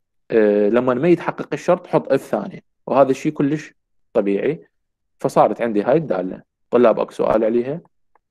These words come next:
طلاب اكو سؤال، استفسار؟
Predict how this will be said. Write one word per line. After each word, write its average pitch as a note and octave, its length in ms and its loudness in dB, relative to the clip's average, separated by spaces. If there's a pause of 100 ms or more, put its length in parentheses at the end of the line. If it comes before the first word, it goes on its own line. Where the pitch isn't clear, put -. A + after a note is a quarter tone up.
(1800)
طلاب G#2 280 -2
اكو G#2+ 140 -6
سؤال، A2 320 -2
استفسار؟ G#2+ 640 -8